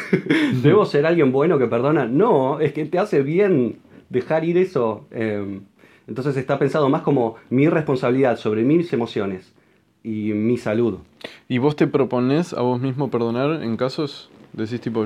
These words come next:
Speaker 2: "Voy a intentar perdonar".
Speaker 1: No, eh, creo que lo mejor es que llegue tal y como vos estás diciendo, ¿viste? Pero,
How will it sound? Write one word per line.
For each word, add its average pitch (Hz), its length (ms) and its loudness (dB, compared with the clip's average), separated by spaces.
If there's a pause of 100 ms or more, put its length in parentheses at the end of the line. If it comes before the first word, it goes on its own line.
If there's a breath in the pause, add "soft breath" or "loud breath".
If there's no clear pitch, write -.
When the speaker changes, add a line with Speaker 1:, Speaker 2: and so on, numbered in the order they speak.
(100)
Speaker 2:
"Voy 120 220 -2
a - 40 0
intentar 117 540 -2
perdonar". 113 440 -2
Speaker 1:
No, 170 260 0
eh, 143 100 -2
creo 185 160 -4
que 190 80 0
lo 143 100 2
mejor 151 280 -2
es 175 60 -10
que 120 120 -4
llegue 135 320 2
tal 135 180 -2
y 135 60 0
como 113 160 2
vos 113 160 -2
estás 107 200 -6
diciendo, 101 340 -4
¿viste? 101 220 -6
Pero, 101 480 -4